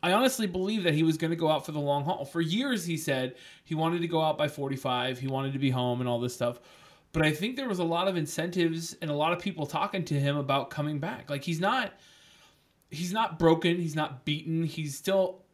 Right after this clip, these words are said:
in peak physical condition. He could still draw big money from any team in the league. He could still be used as a bargaining chip, which we saw because the minute that he announced his retirement,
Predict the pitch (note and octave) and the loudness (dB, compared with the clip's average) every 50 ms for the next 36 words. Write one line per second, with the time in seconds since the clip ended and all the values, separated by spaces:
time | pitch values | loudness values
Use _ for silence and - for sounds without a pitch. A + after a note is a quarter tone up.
0 | _ _ - F3 D#3 C#3+ C3 - - G3 F3+ - - F#3 E3+ F3 E3+ - D#3 - | _ _ -2 0 0 0 0 -2 -4 -4 -4 0 0 0 0 2 0 -2 -2 0
1 | D#3+ D3 C#3 C#3 C#3 - - F3 F3 E3 D#3+ D3 - D3 C3+ - - E3+ E3 D#3+ | -2 0 0 0 -2 0 -2 -2 0 0 0 0 -2 -4 -4 -2 0 0 0 2
2 | C#3+ D3+ D3+ C#3+ D3 C#3 C3 D3+ D3+ D3+ D3+ C#3+ C#3 D3 D#3+ D#3+ - D3+ C3+ - | 2 2 2 2 2 2 2 0 0 0 0 -2 0 0 -2 -2 -2 -4 -4 -2
3 | - E3 E3+ F#3+ F#3 F3+ E3 - - D#3 D3+ D3+ D3+ - D#3+ D3+ D3 C#3+ C#3+ C3 | 0 0 2 2 0 0 -2 -4 -4 -2 -2 -2 -2 -2 -2 0 0 0 0 2
4 | B2 B2 B2 B2+ D#3 D#3+ - - - - - _ - E3+ E3+ E3 E3+ - - F3 | 2 2 2 2 0 -4 -8 -14 -20 -20 -12 _ -2 0 0 0 -2 0 0 0
5 | F3 E3+ F#3+ F3+ F3 F3 F3 E3 E3 D#3+ D#3 D3+ C3 C#3 C#3 C#3 C#3+ D3+ D3+ D3+ | 0 0 0 0 0 -2 -2 0 0 -2 -2 -2 0 2 2 2 2 2 0 0
6 | D3+ D3 - D#3 E3 E3+ - D#3 C#3 B2+ - D3 C#3 C3 - C#3+ B2 C3+ D3 D3 | 0 0 0 0 0 0 -2 -4 -6 -4 -4 -6 -6 -4 -4 -4 -4 -4 -4 -4
7 | D3 C3+ - C3 C3 C3 B2+ - - - - - - _ _ - C#3+ D#3+ E3 F3 | -4 -4 -2 -2 -2 -4 -6 -10 -16 -20 -20 -20 -20 _ _ -2 2 4 4 4
8 | F#3+ F#3 F#3 F3+ E3 D#3 E3 E3 D#3+ D#3+ D#3 D#3+ D#3+ - E3 D3+ C#3+ C#3 C3+ B2+ | 4 2 2 0 2 2 2 2 2 0 -2 -4 -4 -4 -6 -6 -4 -6 -8 -6
9 | - - A3 A3+ F#3 D#3 D3 D3 D#3 D#3+ | -4 -2 0 0 0 0 0 0 -2 -4